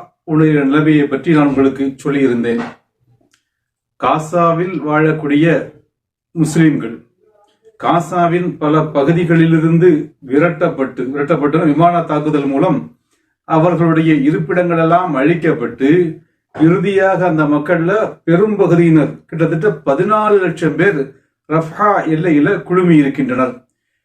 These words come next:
இந்த ரஃபா எல்லையை தாக்குவதற்காகவும் அந்த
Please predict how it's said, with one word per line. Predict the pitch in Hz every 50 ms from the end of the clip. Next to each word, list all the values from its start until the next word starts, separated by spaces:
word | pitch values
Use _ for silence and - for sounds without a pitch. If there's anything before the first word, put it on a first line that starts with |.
| _ _ _
இந்த | 160 180 208 208 226 214 165 147
ரஃபா | 165 165 - - - - - 220 233 226 208
எல்லையை | 196 180 190 202 202 202 214 220 220 196 151 - - _ _
தாக்குவதற்காகவும் | 180 175 185 185 175 - 196 180 170 170 165 151 - 170 165 156 147 147 156 196 233 180 143 - - - _ _ _ _ _ _ _ _
அந்த | - 165 170 165